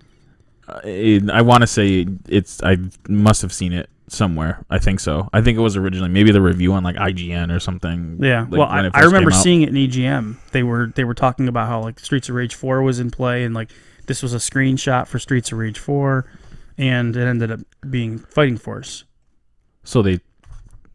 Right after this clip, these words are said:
Speaker 1: licensed it out to Eidos, I, Eidos or whatever.
Speaker 2: Um, so
Speaker 1: 'Cause
Speaker 2: basically,
Speaker 1: obviously Sega didn't make it,
Speaker 2: s-, well, Se-,
Speaker 1: 'cause
Speaker 2: yeah. So, so, well, Core kinda developed it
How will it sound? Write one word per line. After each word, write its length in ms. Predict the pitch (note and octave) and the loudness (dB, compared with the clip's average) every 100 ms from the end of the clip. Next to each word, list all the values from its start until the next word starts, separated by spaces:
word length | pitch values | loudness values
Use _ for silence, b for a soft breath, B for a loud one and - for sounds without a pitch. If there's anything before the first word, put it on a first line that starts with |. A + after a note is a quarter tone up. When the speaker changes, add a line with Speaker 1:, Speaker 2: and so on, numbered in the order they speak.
| _ - | _ 0
Speaker 1:
licensed 420 | G2 F#2 G2+ F#2 | 2 2 -2 -2
it 60 | F#2+ | -2
out 140 | F2+ | -2
to 160 | F2+ - _ | -4 -8 _
Eidos, 480 | F#2+ F#2+ G#2+ G#2+ - | -4 -2 -2 -4 -6
I, 180 | F2 F#2 - G2 | -6 -4 -4 -4
Eidos 300 | G#2 G#2+ G2+ | -4 -4 -6
or 140 | G2+ | -4
whatever. 420 | G2+ G2+ G#2+ G#2 _ - | -4 -4 -4 -6 _ -2
Speaker 2:
Um, 260 | D3 C3+ B2+ | 4 4 4
so 140 | C#3 | 0
Speaker 1:
'Cause 40 | |
Speaker 2:
basically, 280 | B2 D3 F#2+ | 4 4 4
Speaker 1:
obviously 240 | A#2 A2 G2+ | 2 0 -2
Sega 220 | - B2+ | 0 2
didn't 300 | G#2 F2+ C#2 | 2 0 -2
make 200 | F2+ B2 | -2 0
it, 60 | F2+ | 0
Speaker 2:
s-, 80 | F#2 | -2
well, 80 | D#3 | -2
Se-, 180 | C3+ D#3+ | 0 0
Speaker 1:
'cause 220 | F2+ - | 0 -2
Speaker 2:
yeah. 140 | D#3 A2+ | -2 -2
So, 180 | - C#3 | 0 -4
so, 260 | - D3+ | -4 -8
well, 200 | C3 C3+ | -6 -6
Core 300 | - - F#3 | -8 -4 -4
kinda 240 | - D3+ B2+ | 0 -2 -2
developed 420 | A#2+ B2 B2+ - | -2 -2 -2 -4
it 140 | A#2 | -10